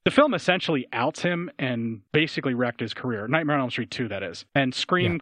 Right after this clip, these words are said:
Speaker 1: Queen deals with that in a very serious, very somber tone.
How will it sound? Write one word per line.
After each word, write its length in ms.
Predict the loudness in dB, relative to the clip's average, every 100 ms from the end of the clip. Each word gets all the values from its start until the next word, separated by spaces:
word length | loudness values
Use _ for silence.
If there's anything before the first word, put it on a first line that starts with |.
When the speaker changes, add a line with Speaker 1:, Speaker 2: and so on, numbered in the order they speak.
| -2
Speaker 1:
Queen 420 | 0 0 0 -2
deals 280 | 0 0 2
with 120 | 0
that 240 | 2 2 2
in 80 | 0
a 60 |
very 280 | 0 -2 -2
serious, 760 | -4 -2 0 0 -2 -6 -12 -10 0
very 220 | 0 2
somber 420 | 0 0 2 0
tone. 480 | 0 0 2 0 -2